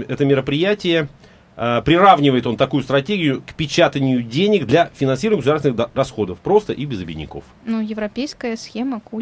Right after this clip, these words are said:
Speaker 2: E.
Speaker 1: Да, да.
Speaker 2: Так нажи-, так
Speaker 1: Так
Speaker 2: называемого.
Speaker 1: называемый. Ну, так вот в этом смысле, да, что это больше,
Speaker 2: <clears throat>
Speaker 1: трагедия все-таки или
Speaker 2: Но в этом
Speaker 1: комедия?
Speaker 2: смысле проявляются драматические нотки. Почему? Потому что, а, актуализируется, а,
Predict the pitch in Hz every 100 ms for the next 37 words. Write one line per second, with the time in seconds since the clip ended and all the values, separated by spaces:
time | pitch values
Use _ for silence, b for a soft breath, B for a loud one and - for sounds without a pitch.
0 | 214 208 240 _ - 101 98 - - 208
1 | 202 208 - 262 226 247 254 226 240 240
2 | 233 - 90 - B B B B B B
3 | B B _ - 175 196 202 208 170 151
4 | 170 143 113 117 180 165 120 98 - 180
5 | 151 117 113 92 - - 254 208 196 143
6 | 113 - 113 113 233 240 339 330 311 349
7 | - 311 285 285 302 285 254 247 240 254
8 | 262 269 240 - - 233 247 311 - 233
9 | _ - - 220 226 240 233 208 214 214
10 | - - 208 202 196 202 202 202 202 -
11 | 220 214 226 226 220 202 190 208 196 185
12 | B B B B B 190 190 190 185 180
13 | 180 175 -